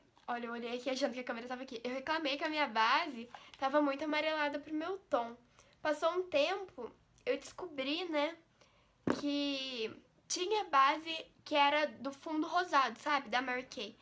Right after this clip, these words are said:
Porque eu gosto muito da base da Mary Kay, porque ela é opaca. E por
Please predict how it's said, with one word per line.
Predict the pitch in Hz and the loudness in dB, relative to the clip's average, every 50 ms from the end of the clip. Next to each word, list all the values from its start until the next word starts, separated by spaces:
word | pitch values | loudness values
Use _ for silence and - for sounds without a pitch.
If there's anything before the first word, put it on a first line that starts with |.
| - - - - - - _ | -20 -20 -20 -20 -20 -18 _
Porque | - 285 277 - 302 | -6 -6 0 4 4
eu | 277 | 4
gosto | 277 277 294 285 - | 6 4 2 2 0
muito | 294 311 311 | -4 -4 -4
da | - | -4
base | - - 311 302 302 | -2 0 0 0 0
da | 302 294 | 0 -2
Mary | 294 294 294 294 | 0 0 0 -2
Kay, | 294 - 262 240 | -2 -2 -6 -8
porque | 247 - 277 - 285 | -6 -8 -10 -6 -6
ela | 269 269 | -4 -2
é | 269 | -2
opaca. | 294 311 311 _ - 311 285 311 339 330 - - - 240 - - - - - - _ - | -4 -4 -6 _ -2 0 0 0 0 -4 -10 -12 -12 -12 -12 -14 -20 -20 -20 -20 _ -14
E | 359 277 | -14 -14
por | - - - 311 302 311 302 302 302 302 285 262 254 247 233 - | -12 -8 -6 -4 -4 -2 -2 -2 0 0 0 2 0 -2 -4 -6